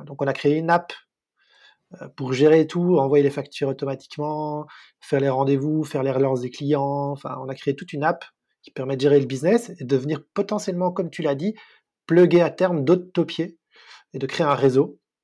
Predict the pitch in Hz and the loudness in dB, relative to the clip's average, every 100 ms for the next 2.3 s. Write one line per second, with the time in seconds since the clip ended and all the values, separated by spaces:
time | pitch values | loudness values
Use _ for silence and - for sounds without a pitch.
0 | _ 139 139 - 151 135 180 180 175 - | _ -14 -14 -12 -8 -2 -2 0 -4 0
1 | 175 147 208 208 190 175 151 - 151 143 | -2 0 2 0 2 0 0 0 -2 -2
2 | 180 220 | -4 -8